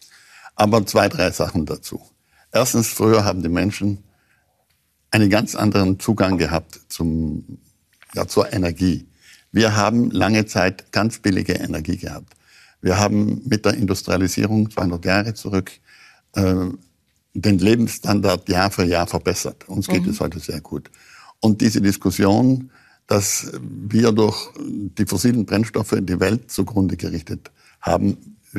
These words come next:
Speaker 1: schläft jetzt langsam ein, weil wir eine völlig neue Situation haben.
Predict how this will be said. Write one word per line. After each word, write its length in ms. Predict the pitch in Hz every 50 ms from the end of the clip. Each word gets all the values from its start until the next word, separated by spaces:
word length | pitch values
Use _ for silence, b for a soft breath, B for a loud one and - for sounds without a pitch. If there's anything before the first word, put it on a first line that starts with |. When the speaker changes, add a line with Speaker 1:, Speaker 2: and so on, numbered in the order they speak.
| 98 107 110 135 127 110
Speaker 1:
schläft 420 | - - - 117 110 110 - -
jetzt 160 | 101 95 -
langsam 360 | - 113 151 - - 95 95
ein, 260 | - - - 92 80 B B B B B
weil 120 | - 92
wir 80 | 95 104
eine 180 | 101 90 - -
völlig 440 | - - - 208 202 - 123 -
neue 260 | 101 98 101 92 87 -
Situation 560 | - 80 - - 90 - - 92 82 80 -
haben. 140 | 82 -